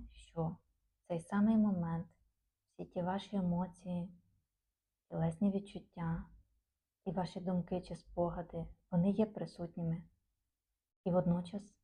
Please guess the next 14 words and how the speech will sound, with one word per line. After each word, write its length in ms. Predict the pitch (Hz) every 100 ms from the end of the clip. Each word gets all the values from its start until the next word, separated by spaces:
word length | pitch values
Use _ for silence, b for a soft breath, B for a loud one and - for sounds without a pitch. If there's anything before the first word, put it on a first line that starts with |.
| _ _ _ _ _ _ _
ви 100 | 175
можете 380 | 165 165 165 190
бачити 580 | 170 170 170 - _ 202 - _ _
те, 80 | _ _
що 120 | - 170
є 100 | 170
навколо. 520 | 170 165 - - - - _ _ _ _ _ _ _ _
Ви 100 | 202
можете 340 | 165 170 - 170
чути 420 | - 170 165 -
те, 200 | - -
що 220 | - -
є 60 | 151
навколо. 480 | 160 _ _ -